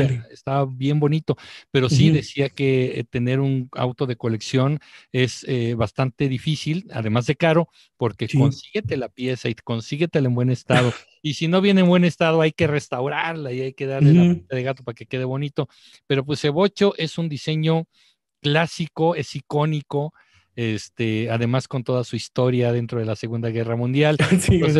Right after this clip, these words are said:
Speaker 1: bastante polémico, pero sí.
Speaker 2: es, es todo un tema el bocho, y qué, qué
Speaker 1: Sí.
Speaker 2: padre, no, no imaginé que te gustaran tanto.
Speaker 1: Sí, me gustan mucho, me gustan mucho los bochitos. Ya tengo desde el noventa y ocho con ese carrito.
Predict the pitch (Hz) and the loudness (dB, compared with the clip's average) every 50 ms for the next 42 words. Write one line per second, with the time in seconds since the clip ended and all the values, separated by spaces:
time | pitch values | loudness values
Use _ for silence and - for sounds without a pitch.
0 | 156 151 185 156 - 147 139 147 151 156 156 151 139 - 135 143 131 143 143 143 | 2 2 0 0 2 2 4 4 4 2 2 0 -2 -2 -2 -2 -2 -4 -4 -6
1 | - - - - - _ - - 185 175 - - 196 - - - 233 247 269 262 | -8 -16 -18 -18 -16 _ -2 -2 -2 0 0 -4 -4 -4 0 2 2 4 4 4
2 | 247 208 - 147 151 180 214 226 208 165 143 131 131 143 170 165 - 147 135 127 | 2 2 2 0 2 2 2 4 2 2 2 2 2 2 0 0 0 -2 -2 -2
3 | 131 - 156 151 143 185 185 - 214 202 - - 190 196 196 180 165 165 180 185 | -2 -4 -6 -6 -4 -6 -4 -2 -2 -2 0 2 2 2 2 2 2 2 2 2
4 | 165 170 175 185 185 175 165 143 - 156 156 151 165 156 - 139 120 120 - - | 2 0 0 0 0 0 -2 -2 -4 -6 -8 -8 -8 -6 -6 -6 -6 -6 -4 -4
5 | 143 139 135 127 120 135 127 123 - - 104 _ - 220 233 190 147 143 147 175 | -2 -2 -2 -4 -4 -4 -4 -4 -6 -10 -12 _ 2 4 4 6 6 4 4 4
6 | 160 147 147 - - 135 135 139 135 120 156 147 147 139 - 147 139 123 123 123 | 4 4 4 2 2 2 2 2 0 0 0 0 0 0 0 0 0 0 -2 -6
7 | 123 117 - 127 - - _ - - - - - - _ - - 156 151 151 - | -8 -6 -6 -8 -8 -10 _ -20 -20 -20 -20 -20 -18 _ 0 0 0 2 2 2
8 | 170 165 165 170 165 175 175 175 170 170 165 156 143 - - 180 143 131 127 123 | 2 4 4 4 4 4 6 6 4 4 2 0 -2 -6 -2 0 0 2 2 2
9 | 139 131 135 135 131 131 135 135 135 120 135 131 151 165 165 180 170 151 143 135 | 2 2 2 4 4 4 4 2 2 2 2 4 2 2 2 2 0 0 2 2
10 | 160 147 147 127 135 135 - 131 | 2 2 2 0 0 -2 -2 -4